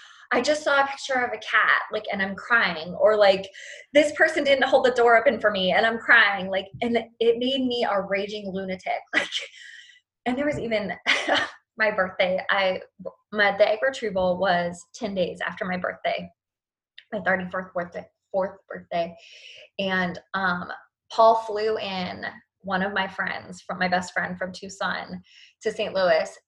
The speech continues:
and he, but he didn't tell me. And he, we had gone out and he's like, "Okay, let's go watch a movie." And I'm like, "I don't wanna go. I wanna go home. I'm tired. Like, my body is bloated. I feel like crap. Take me home."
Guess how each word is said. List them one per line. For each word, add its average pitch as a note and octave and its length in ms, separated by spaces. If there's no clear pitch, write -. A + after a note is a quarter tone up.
and A3 120
he, G#3+ 240
but G#3 100
he G#3+ 80
didn't G#3+ 240
tell F3+ 260
me. B3+ 440
And G#3 180
he, A3 200
we G3+ 100
had G3 120
gone G#3 200
out F#3+ 300
and F#3+ 80
he's F#3+ 180
like, F3+ 220
"Okay, F4 180
let's D#4 220
go D#4 100
watch D4+ 180
a C#4+ 40
movie." A#3+ 320
And G3+ 140
I'm G#3 80
like, G3+ 160
"I G3+ 100
don't G#3 260
wanna F#3+ 200
go. F3 120
I F3 60
wanna F3+ 140
go F3 80
home. F#3+ 200
I'm F3+ 100
tired. - 300
Like, E3+ 160
my F3+ 140
body F3+ 400
is F#3 200
bloated. G3 560
I F#3 120
feel F3 140
like F3+ 200
crap. E3+ 360
Take F3+ 120
me F#3 100
home." - 120